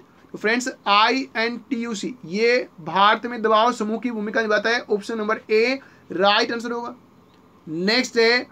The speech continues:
निम्न में से किसे एक दबाव समूह माना जा सकता है? तो फ्रेंड्स, याद रखना, मजदूर संघ के सदस्य को दबाव समूह माना जा सकता है। ऑप्शन नंबर सी राइट आंसर होगा, मजदूर संघ का सदस्य। नेक्स्ट है, भारतीय राजनीति में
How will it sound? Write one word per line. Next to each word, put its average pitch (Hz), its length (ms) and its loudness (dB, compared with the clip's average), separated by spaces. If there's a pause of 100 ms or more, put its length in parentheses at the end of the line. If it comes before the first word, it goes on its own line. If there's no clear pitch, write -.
(280)
निम्न 226 540 0
में 240 140 0
से 240 160 0
किसे 247 540 -2
एक 214 260 0
दबाव 220 420 4
समूह 226 300 -4
माना 220 240 2
जा 226 100 -2
सकता 226 220 -4
है? 240 180 -4 (680)
तो 175 60 -10
फ्रेंड्स, 233 280 -2
याद 226 120 4
रखना, 233 300 2
मजदूर 214 540 0
संघ 226 180 -4
के 240 100 -4
सदस्य 226 300 -2
को 240 400 4 (300)
दबाव 208 440 4
समूह 233 260 -4
माना 208 240 0
जा 214 100 -4
सकता 214 240 -4
है। 247 140 2
ऑप्शन 226 360 -4
नंबर 208 180 -2
सी 247 540 -4
राइट 196 440 2
आंसर 220 180 -6
होगा, 220 160 2
मजदूर 208 400 -2
संघ 185 200 -6
का 208 120 -2
सदस्य। 185 440 -4 (1160)
नेक्स्ट 185 380 -2
है, 247 120 4
भारतीय 214 500 2
राजनीति 226 380 0
में 226 300 0